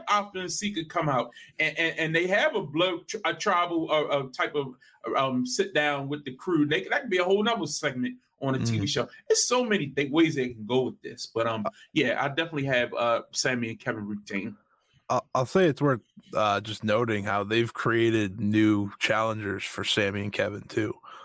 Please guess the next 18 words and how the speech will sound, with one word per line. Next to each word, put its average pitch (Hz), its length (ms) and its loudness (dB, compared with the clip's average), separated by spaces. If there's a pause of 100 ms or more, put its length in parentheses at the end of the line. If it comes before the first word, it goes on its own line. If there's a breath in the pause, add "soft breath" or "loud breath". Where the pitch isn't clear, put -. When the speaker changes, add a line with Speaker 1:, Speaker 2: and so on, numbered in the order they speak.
(140)
Speaker 2:
on 107 260 0
Raw 101 280 2
with, 101 180 -4 (160)
you 110 120 2
know, 104 120 2
the 104 120 -2
Judgment 113 480 -2
Day 110 460 4
and 101 100 -2
Imperium. 113 640 2
Speaker 1:
Imperium, 143 560 2
mm-hmm. 147 440 0
Speaker 2:
It 135 40 6
would 139 100 6
be 139 120 4
silly 170 420 6
not 131 360 2
to 113 360 2